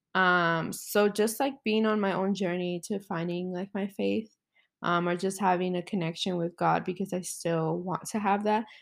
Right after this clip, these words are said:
but of course, I don't believe in a lot of things that the church practices. So I'll just leave it as that. <laughs> So just, like, practicing my spiritual journey, um, and just, like,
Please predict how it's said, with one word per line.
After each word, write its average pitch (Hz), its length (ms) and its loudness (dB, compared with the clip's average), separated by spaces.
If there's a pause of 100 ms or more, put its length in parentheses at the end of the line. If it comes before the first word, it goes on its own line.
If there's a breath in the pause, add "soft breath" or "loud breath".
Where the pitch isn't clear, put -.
(140 loud breath)
but 196 120 4
of 185 140 0
course, 185 340 0
I 180 120 0
don't 175 480 -2 (1400)
believe 160 800 0 (360)
in 175 100 -6
a 170 100 -6
lot - 200 -12
of - 120 -12
things 147 380 -12
that 165 120 -12
the 175 100 -16
church - 800 -10 (140)
practices. - 640 -8 (280 loud breath)
So 370 100 10
I'll 381 120 12
just 294 160 2
leave 233 180 8
it 190 100 12
as 180 200 10
that. 175 580 10 (100)
<laughs> 247 120 0
So 247 160 6
just, 233 220 4
like, 240 200 6
practicing 208 520 6
my 190 160 4
spiritual 196 520 0
journey, 175 500 0 (420 loud breath)
um, 175 420 0
and 175 140 0
just, 185 220 -2
like, 190 320 -4